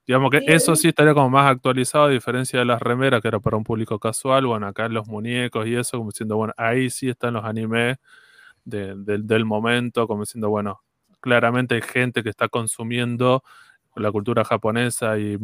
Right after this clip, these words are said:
Speaker 1: y mangas y eso del presente, porque bueno, si la figura estás vendiendo eso, porque claramente tenés un público que, que
Speaker 2: Se
Speaker 1: conoce al
Speaker 2: consume.
Speaker 1: menos el anime.
Speaker 2: Sí.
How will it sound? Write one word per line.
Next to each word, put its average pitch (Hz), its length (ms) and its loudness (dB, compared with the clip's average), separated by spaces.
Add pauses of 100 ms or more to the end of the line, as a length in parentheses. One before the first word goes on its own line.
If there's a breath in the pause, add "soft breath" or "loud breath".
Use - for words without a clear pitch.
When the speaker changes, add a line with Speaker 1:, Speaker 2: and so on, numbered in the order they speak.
(160)
Speaker 1:
y 113 120 -8
mangas 113 460 2
y 113 60 -2
eso 120 420 0
del 101 240 -8
presente, 117 600 -2
porque - 240 -10
bueno, 104 160 -2
si - 140 -10
la 101 140 -8
figura 110 400 -2
estás 104 260 -4
vendiendo 110 420 -4
eso, 113 240 0
porque 104 220 -16
claramente 107 580 -4
tenés 107 220 -4
un 107 140 -6
público 107 420 -6
que, 92 120 -16 (280)
que - 100 -20
Speaker 2:
Se - 20 -16
Speaker 1:
conoce 107 340 -4
al 117 80 2
Speaker 2:
consume. 117 220 0
Speaker 1:
menos 123 180 0
el 107 100 -6
anime. 113 320 0 (720 soft breath)
Speaker 2:
Sí. 233 420 -2